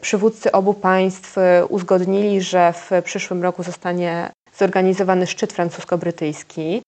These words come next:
w celu, e, realizacji odnowionej agendy dwustronnej między tymi państwami. W szczególności jeżeli chodzi o politykę energetyczną i o problem,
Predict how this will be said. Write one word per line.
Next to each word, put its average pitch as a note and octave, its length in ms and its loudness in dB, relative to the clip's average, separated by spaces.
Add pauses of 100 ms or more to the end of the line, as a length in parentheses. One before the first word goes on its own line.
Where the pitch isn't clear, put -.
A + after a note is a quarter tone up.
(100)
w F3+ 360 4 (120)
celu, F#3 540 4 (180)
e, F#3 280 0 (160)
realizacji F#3 920 2
odnowionej F3+ 560 0
agendy F3 420 0
dwustronnej E3 720 -8
między E3 280 -10
tymi D#3+ 200 -12
państwami. D#3+ 800 -8 (180)
W - 40 -10
szczególności B3 880 2
jeżeli G3+ 540 2
chodzi F#3+ 520 -2
o F3+ 380 4 (540)
politykę F#3+ 400 2
energetyczną F#3 800 0
i F3+ 120 -2
o F3 60 0
problem, F3 500 -2